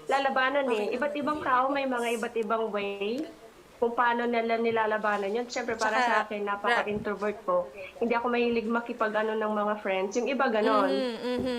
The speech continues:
Speaker 1: Yung, yung iba, kagaya ko din, isang way pa din is yung pag-garden, ganyan.
Speaker 2: Uy, al-,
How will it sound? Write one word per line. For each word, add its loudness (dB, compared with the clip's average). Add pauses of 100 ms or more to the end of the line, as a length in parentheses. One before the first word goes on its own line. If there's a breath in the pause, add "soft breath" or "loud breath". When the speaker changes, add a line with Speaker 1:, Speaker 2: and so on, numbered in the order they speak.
(120)
Speaker 1:
Yung, 4 (680)
yung 2
iba, 2 (200)
kagaya 0
ko -4
din, -2
isang -4
way -4
pa -6
din -4 (160)
is -2
yung -2
pag-garden, 0
ganyan. -2 (600 loud breath)
Speaker 2:
Uy, 4
al-, 4